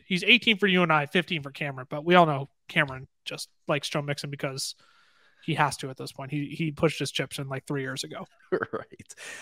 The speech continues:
Speaker 2: No, I think the thing with Mixon is just that last year it was just ugly volume that kept him in the top twenty. And yes, there was one big game, but I'm expecting more of the same this year.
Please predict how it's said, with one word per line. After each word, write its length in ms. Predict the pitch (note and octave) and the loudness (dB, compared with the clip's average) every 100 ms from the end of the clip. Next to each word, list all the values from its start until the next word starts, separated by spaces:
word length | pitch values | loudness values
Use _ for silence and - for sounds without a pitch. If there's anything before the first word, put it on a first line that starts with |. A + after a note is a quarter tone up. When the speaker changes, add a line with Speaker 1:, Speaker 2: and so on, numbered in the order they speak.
| D#3 G#2+ | -8 2
Speaker 2:
No, 180 | C#3 | 4
I 140 | A#2+ B2+ | 6 4
think 220 | D3+ C#3+ | 4 2
the 100 | A#2+ | 2
thing 160 | A#2+ A2+ | 2 2
with 160 | G#2 | 2
Mixon 460 | G2 F#2+ - F#2+ F#2 | 0 -4 -2 -2 -2
is 260 | G2 F#2+ | -2 -2
just 340 | F2 F#3 - - | -2 -4 -4 0
that 380 | G2 F2+ F2 _ _ _ _ _ _ _ _ _ _ _ - | 2 2 0 _ _ _ _ _ _ _ _ _ _ _ -4
last 440 | G#2+ A2 A2+ - | 6 8 8 6
year 320 | A#2+ A#2 A#2 - | 2 4 2 2
it 80 | G#2 | 2
was 240 | G2 F#2 | 2 0
just 460 | G2 F2+ - - _ - | -4 -4 -6 -10 _ -4
ugly 500 | G2+ G2+ A2 A#2 A2+ - - _ _ _ _ _ _ _ - | -4 0 2 2 0 -8 -16 _ _ _ _ _ _ _ -6
volume 680 | G#2+ G#2 G#2+ A2 B2 B2+ B2 - - | 2 4 4 2 0 0 -6 -12 -4
that 220 | G#2 - | -4 -2
kept 240 | G#2+ - | -4 -2
him 220 | G#2+ G2+ - | -4 -4 -8
in 160 | G#2+ G2+ | -6 -4
the 80 | G2+ | -2
top 240 | A2 G2+ | 0 0
twenty. 400 | - G2 F#2+ A2 - - | 0 -4 -2 -4 -6 -8
And 160 | G2 | -8
yes, 360 | D#2+ F2+ E2 - | -6 -6 -6 -6
there 180 | F#2 F2+ | -6 -4
was 240 | E2+ E2+ - | -6 -8 -8
one 240 | G2 F2+ F2 | -4 -2 -2
big 260 | F2+ F2 | -2 -2
game, 340 | F2 E2+ E2 F2+ | -4 -4 -6 -2
but 300 | F#2+ E2+ - _ - - - - _ _ _ _ - | 0 0 -4 _ -20 -20 -20 -20 _ _ _ _ -4
I'm 160 | A#2+ A#2+ | 0 2
expecting 520 | A2 A#2+ A2 A2 G#2+ | 2 2 2 2 0
more 200 | G#2 G2+ | 2 4
of 80 | G#2 | 2
the 60 | |
same 260 | - A2 G#2+ | 0 0 2
this 240 | G2+ - | 0 0
year. 260 | G2 A#1+ | -2 -4